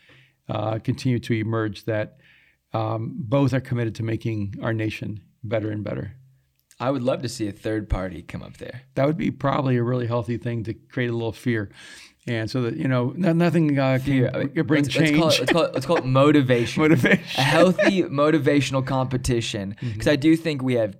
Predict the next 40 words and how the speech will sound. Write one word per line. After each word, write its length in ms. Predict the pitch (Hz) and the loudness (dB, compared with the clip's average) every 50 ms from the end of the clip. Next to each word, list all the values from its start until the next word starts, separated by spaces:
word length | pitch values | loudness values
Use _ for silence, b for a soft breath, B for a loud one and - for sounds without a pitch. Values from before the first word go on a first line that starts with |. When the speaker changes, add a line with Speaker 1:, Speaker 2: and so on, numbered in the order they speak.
| _ | _
Speaker 2:
two 240 | - - 151 165 170 165 | -6 -2 -2 -2 -2 -2
parties 460 | - 131 117 110 110 107 104 101 98 | -2 -2 0 0 0 -2 -4 -4 -4
that 160 | 110 107 104 | -4 -4 -2
are 360 | 104 101 98 98 98 92 - - _ _ _ _ _ | -2 -2 -2 -2 -2 -4 -6 -10 _ _ _ _ _
stuck 420 | - - - - - 135 120 120 - | -14 -10 -10 -4 -2 -2 -2 -2 -4
in 100 | 127 123 | -4 -2
their 120 | 123 123 | -2 -2
ways 380 | 120 107 90 85 82 95 101 - - _ | -2 -2 -4 -4 -6 -8 -10 -14 -14 _
and 160 | - 104 104 107 | -10 -8 -6 -4
their 180 | 104 101 - - _ | -6 -6 -6 -8 _
old 260 | - 104 107 117 117 | -6 -4 -4 -4 -4
thinking. 500 | - - - 76 - - - - 135 147 - b b b b b b b b b b b _ _ _ _ _ _ _ | -6 -10 -12 -12 -10 -10 -10 -10 -12 -12 -14 b b b b b b b b b b b _ _ _ _ _ _ _
Neither 280 | 127 135 147 139 139 127 | 0 2 2 4 4 2
one 100 | 123 117 | 2 0
of 100 | 104 90 | -2 -4
them 140 | 101 90 90 | -6 -6 -6
are 80 | 92 | -8
perfect. 540 | 85 - 82 - - - - - - _ _ _ _ _ _ - | -8 -8 -8 -8 -8 -10 -12 -12 -14 _ _ _ _ _ _ -6
Ne-, 240 | 127 123 120 120 - | -4 -2 -2 -2 -2
neither 300 | 120 127 131 127 127 117 | -4 -4 -2 0 0 0
one 140 | 110 110 110 | 0 -2 -4
of 100 | 107 101 | -4 -4
them 300 | 104 104 98 98 87 - _ _ | -6 -6 -6 -6 -8 -10 _ _
make 240 | 95 101 98 - - | -8 -6 -6 -6 -6
America 340 | 98 101 92 92 98 - 95 | -6 -6 -6 -6 -6 -6 -6
what 160 | 90 90 90 | -6 -6 -8
it's 140 | 85 - - | -8 -10 -12
going 260 | - 101 98 92 90 | -10 -8 -6 -6 -8
to, 100 | 92 - - | -8 -10 -10
what 140 | 104 98 - | -8 -8 -8
it 80 | - | -8
should 260 | - - 120 113 - - | -8 -6 -6 -6 -6 -6
be. 220 | - 76 135 135 b b b b b b b b b _ _ | -8 -10 -10 -12 b b b b b b b b b _ _
And 120 | - 107 107 | -8 -6 -6
we've 160 | 104 101 101 | -6 -6 -6
gotta 200 | - 95 92 98 | -6 -6 -6 -6
make 160 | 92 80 65 | -6 -8 -10
some 140 | - - 104 | -12 -12 -10
adjustments. 580 | 101 113 107 101 - - 117 - - - - - _ | -8 -6 -8 -8 -8 -12 -14 -16 -16 -18 -20 -14 _
Speaker 1:
Yeah. 240 | 117 110 110 107 | -10 -8 -8 -8